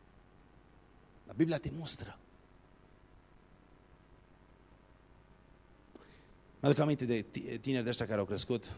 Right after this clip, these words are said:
fără un tată care să-i mustre. Și vorbe-, vorbind cu ei așa în consiliu, ziceam, „Mă, avea, așa mi-ar fi dorit să fie un tată, să am un tată, dar care în dragoste, nu așa că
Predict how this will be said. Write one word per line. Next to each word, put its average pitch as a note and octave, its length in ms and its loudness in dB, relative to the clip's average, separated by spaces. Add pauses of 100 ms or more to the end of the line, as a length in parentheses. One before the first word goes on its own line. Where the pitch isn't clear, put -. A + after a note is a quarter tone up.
(160)
fără A#2 160 0
un G2+ 120 0
tată G#2+ 300 0
care F2+ 220 -6
să-i F#2 200 -2
mustre. F2 440 -2 (1300)
Și - 140 -8 (180)
vorbe-, F#2+ 300 -4
vorbind G2 320 2
cu G#2+ 100 -2
ei G2+ 80 4
așa G2+ 140 0
în G#2 60 -4
consiliu, G2+ 300 -2
ziceam, F#2+ 160 -2
„Mă, G2+ 160 -4
avea, G2+ 240 -4 (340)
așa - 120 2
mi-ar B2 160 0
fi A#2+ 100 -6
dorit G2 220 -2
să - 100 -2
fie - 120 -6
un F#2+ 140 -2
tată, F#2+ 360 0
să F#2 100 -8
am F#2 80 -4
un F#2 100 -2
tată, F2 400 0 (760)
dar G#2+ 120 4
care G#2+ 200 2
în G2+ 80 2
dragoste, G2+ 520 6
nu G2+ 80 0
așa A#2 220 4
că G2 480 2